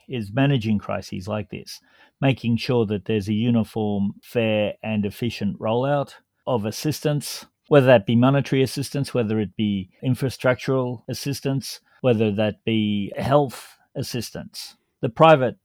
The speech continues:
system has failed and continues to fail. We've known, those of us who were skeptical have known neoliberalism has never really lived, but it's been dead since at least two thousand and eight, probably before then, the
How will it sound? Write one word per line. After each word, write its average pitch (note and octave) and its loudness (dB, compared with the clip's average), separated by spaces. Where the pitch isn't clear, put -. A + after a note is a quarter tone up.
system A#2+ 0
has G#2 -4
failed B2 2
and B2 -2
continues B2 -4
to A#2 -6
fail. G2 -6
We've F3+ 6
known, C#3+ 6
those D3 4
of C3 0
us A#2+ 0
who A#2+ 0
were A2 0
skeptical G#2+ -4
have G2 -2
known A2+ 4
neoliberalism G#2+ 0
has G2 -8
never A#2+ 2
really G#2 0
lived, A#2 -2
but A#2+ 2
it's A2+ -4
been A2+ 2
dead A#2 4
since A2 -2
at - -10
least B2+ -6
two A#2+ -4
thousand G#2 -2
and G2 -2
eight, G2 -8
probably E3+ 0
before G#2 -6
then, - -8
the A2+ 2